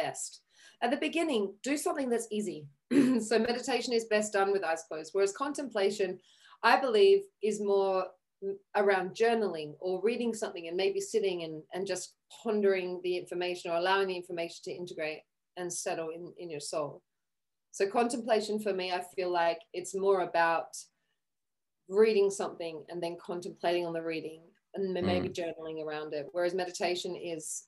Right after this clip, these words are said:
Speaker 1: an internal practice. Contemplation is al-, is almost connected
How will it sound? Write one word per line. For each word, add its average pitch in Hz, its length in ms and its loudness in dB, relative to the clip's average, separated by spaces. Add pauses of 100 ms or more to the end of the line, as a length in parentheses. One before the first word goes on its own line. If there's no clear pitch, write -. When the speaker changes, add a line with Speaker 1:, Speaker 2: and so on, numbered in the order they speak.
Speaker 1:
an 185 140 -2
internal 175 640 -6
practice. - 600 -12
Contemplation 202 720 -4
is 175 140 -4
al-, 160 180 -10 (160)
is 180 140 -6
almost 165 580 -6
connected 165 460 -6